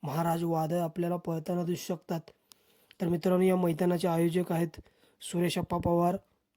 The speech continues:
अमोल भाऊ शि-, शिळीमकर, सुनील शेठ शिंदे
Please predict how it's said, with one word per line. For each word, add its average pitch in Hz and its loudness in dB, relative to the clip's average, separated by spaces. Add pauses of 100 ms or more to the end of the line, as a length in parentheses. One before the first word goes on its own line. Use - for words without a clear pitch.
(120)
अमोल 170 2
भाऊ 170 2 (680)
शि-, 175 2 (260)
शिळीमकर, 180 2 (600)
सुनील 170 -2
शेठ 170 0
शिंदे 170 0